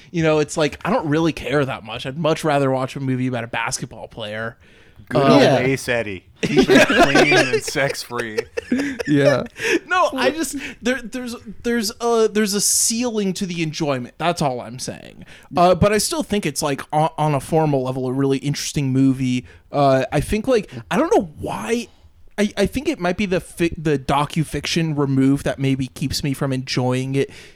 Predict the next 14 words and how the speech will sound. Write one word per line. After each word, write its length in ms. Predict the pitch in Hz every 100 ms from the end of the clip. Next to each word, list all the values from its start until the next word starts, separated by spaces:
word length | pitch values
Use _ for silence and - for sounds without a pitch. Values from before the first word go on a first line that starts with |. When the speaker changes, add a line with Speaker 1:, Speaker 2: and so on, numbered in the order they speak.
| -
Speaker 1:
to 100 | 165
the 140 | 151
extent 640 | 147 - - - 147 139 151
that 240 | 135 127
even 280 | - 220 320
some, 240 | - 220 233
like, 220 | 240 -
softcore, 880 | - - 226 - 175 160 143 139 -
uh, 200 | 147 135
Pinku 360 | - 339 - 123
stuff 300 | - 120 117
I 80 | 120
like 420 | 123 131 127 -
because 420 | 156 - 156 135